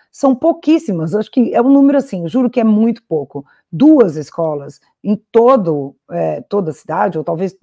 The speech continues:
todo o país, que unem es-, crianças cristãs, porque existem cristãos também em Israel, em Jerusalém,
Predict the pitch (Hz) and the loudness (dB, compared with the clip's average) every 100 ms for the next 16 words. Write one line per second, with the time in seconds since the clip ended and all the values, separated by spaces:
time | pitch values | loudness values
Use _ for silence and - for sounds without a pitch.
0 | 240 196 190 165 147 165 202 - _ _ | -8 -4 -4 -4 -6 -6 -8 -10 _ _
1 | _ _ _ _ _ 285 277 277 226 226 | _ _ _ _ _ 2 4 2 0 -2
2 | 220 226 220 _ 202 _ 254 214 175 - | -2 -4 -8 _ -20 _ -4 -4 -4 -8
3 | 156 - 214 190 190 190 _ 202 165 139 | -10 -6 -8 -6 -8 -10 _ -6 -6 -6
4 | 165 185 156 151 143 151 160 170 170 131 | -8 -8 -10 -10 -12 -12 -12 -12 -12 -8
5 | 156 147 139 - 147 156 175 156 139 139 | -8 -8 -10 -10 -10 -8 -6 -6 -8 -10
6 | 131 160 226 | -8 -2 -2